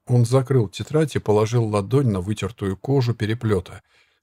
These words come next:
"Мои записки, наблюдения, рецепты снадобий, иное прочее. В них, я уверен, это пригодится, это, пожалуй, можно оставить.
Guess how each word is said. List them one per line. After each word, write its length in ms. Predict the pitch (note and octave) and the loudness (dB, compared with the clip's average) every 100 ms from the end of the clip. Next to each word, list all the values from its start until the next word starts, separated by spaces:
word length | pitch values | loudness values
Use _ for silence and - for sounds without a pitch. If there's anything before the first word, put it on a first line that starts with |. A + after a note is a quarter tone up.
| - | -4
"Мои 260 | G2+ E3 | 0 2
записки, 580 | G3 C#3 B2 D#3 F3 - | 4 2 2 0 0 0
наблюдения, 840 | A2 G2 G#2 G2 B2+ B2 G#2+ G2 | 0 0 -2 0 2 4 2 0
рецепты 460 | F#2 A2 - F#3+ - | -2 -4 -2 -2 -4
снадобий, 640 | - G2 A2+ G#2+ G2+ G#2 G#2+ | -8 0 0 2 -2 -2 -4
иное 340 | A2 G#2 E3 | -2 -2 -2
прочее. 580 | A#2+ G2+ G2+ - G#2 G2+ - _ _ _ - | -4 -2 -2 -2 -6 -6 -12 _ _ _ -6
В 120 | A#2 | 2
них, 240 | C3 C3 | 4 4
я 80 | A#2+ | 2
уверен, 480 | A#2 B2 E3+ A2 F2 | 2 4 4 2 -2
это 240 | F#2+ - F#2+ | -10 -8 -4
пригодится, 640 | A#2+ A#2+ C3+ B2 G2 - | -2 2 2 2 -2 -2
это, 220 | A#2 - | -2 -2
пожалуй, 560 | C3+ - B2 B2 B2+ B2 | -4 2 2 4 4 4
можно 380 | A2+ A#2 F2+ - | 4 0 -2 -12
оставить. 540 | - - E2+ - - | -14 -12 -14 -14 -20